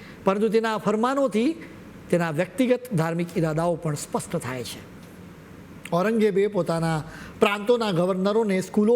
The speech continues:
અને મંદિરોને ધ્વસ્ત કરવાનો આદેશ આપ્યો હતો. ઔરંગઝેબે બનારસ, મથુરા અને સોમનાથમાં હિન્દુ મંદિરોને ધ્વસ્ત કર્યા હતા.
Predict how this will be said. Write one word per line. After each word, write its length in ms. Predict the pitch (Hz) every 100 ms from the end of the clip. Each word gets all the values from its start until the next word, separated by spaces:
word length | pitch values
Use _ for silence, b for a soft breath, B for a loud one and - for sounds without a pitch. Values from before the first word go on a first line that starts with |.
| 233
અને 180 | 196 185 - B B
મંદિરોને 640 | 175 233 285 311 254 196 208
ધ્વસ્ત 260 | 170 196 -
કરવાનો 360 | 170 160 147 175
આદેશ 360 | 226 214 180 143
આપ્યો 240 | 127 120
હતો. 180 | 110 - - - - - - - - - - - - - - - - - - -
ઔરંગઝેબે 480 | 170 185 175 175 160
બનારસ, 460 | 147 156 160 196 - - - - 156
મથુરા 460 | 156 - 151 185 240 B B
અને 140 | 170 170
સોમનાથમાં 680 | - 190 185 208 196 170 165
હિન્દુ 240 | 151 185 170
મંદિરોને 500 | 156 147 143 143 139 - B -
ધ્વસ્ત 300 | 147 175 - 147
કર્યા 300 | 131 127 123
હતા. 180 | -